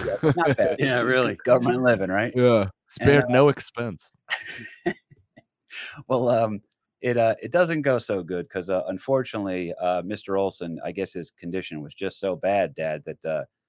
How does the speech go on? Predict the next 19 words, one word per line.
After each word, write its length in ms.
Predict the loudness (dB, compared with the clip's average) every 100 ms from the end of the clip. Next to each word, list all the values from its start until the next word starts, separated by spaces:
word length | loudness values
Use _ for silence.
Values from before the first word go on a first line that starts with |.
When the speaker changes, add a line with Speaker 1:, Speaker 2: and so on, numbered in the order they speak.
| _
Speaker 1:
he, 200 | -10 -6 -4
uh, 260 | -4 -4 -8
he 200 | -12 -14 _ _
dove 260 | -6 -4 0
out 180 | 0 0
of 80 | -4
a 80 | -8
window 540 | -6 -6 -6 -8 -12 -12
and, 240 | -10 -6
uh, 160 | -6 -6
died 340 | -4 -2 -2
upon 300 | -4 -8 -6
impact 500 | -8 -6 -6 -6 -8
on 80 | -14
the 60 | -14
streets 320 | -12 -12 -12
of 60 | -12
New 100 | -10
York. 300 | -10 -12